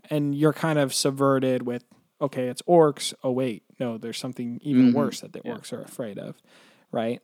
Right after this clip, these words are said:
Speaker 1: Um, where some of those things aren't explained are things with, like, Gandalf, the moth, and the eagle, right?
Speaker 2: <laughs>
Speaker 1: Uh, where it's kind of out there. And then,
Speaker 2: Well, the
Speaker 1: you know, e-, even
Speaker 2: Well, yeah, I gu-, I guess so.
Speaker 1: even,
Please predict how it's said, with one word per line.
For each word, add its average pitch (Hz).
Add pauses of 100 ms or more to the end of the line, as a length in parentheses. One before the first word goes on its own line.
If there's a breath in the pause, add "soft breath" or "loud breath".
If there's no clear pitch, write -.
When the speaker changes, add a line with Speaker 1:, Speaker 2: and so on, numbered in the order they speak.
(420)
Speaker 1:
Um, 117 (1200)
where 180 (200)
some 220
of 208
those 175
things 156
aren't 175
explained 135
are 127
things 131
with, 127
like, 120 (340)
Gandalf, 127
the 127
moth, 123
and 123
the 120
eagle, 151 (120)
right? - (480)
Speaker 2:
<laughs> -
Speaker 1:
Uh, 117
where 123
it's -
kind 131
of 123
out 131
there. 104
And 127
then, 220
Speaker 2:
Well, 196
the 175
Speaker 1:
you 160
know, 135
e-, 151
even 254 (320)
Speaker 2:
Well, 151
yeah, 117
I 104
gu-, 113
I 110
guess 95
so. -
Speaker 1:
even, 226